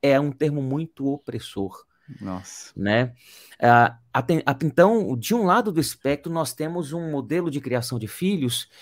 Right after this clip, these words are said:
Speaker 1: muito li-, é, libertino, eu diria assim, sabe? Cu-, de
Speaker 2: Uhum.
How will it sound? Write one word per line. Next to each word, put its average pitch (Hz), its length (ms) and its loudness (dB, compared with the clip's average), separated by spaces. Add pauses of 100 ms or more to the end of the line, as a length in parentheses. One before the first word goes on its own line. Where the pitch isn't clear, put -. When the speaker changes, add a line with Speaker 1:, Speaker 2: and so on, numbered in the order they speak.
(520)
Speaker 1:
muito 214 400 2
li-, 208 280 -2
é, 139 680 6 (140)
libertino, 196 680 2
eu 151 40 2
diria 123 480 2
assim, 110 260 -6
sabe? 147 320 2
Cu-, - 220 -14
de 143 400 2
Speaker 2:
Uhum. 127 220 -2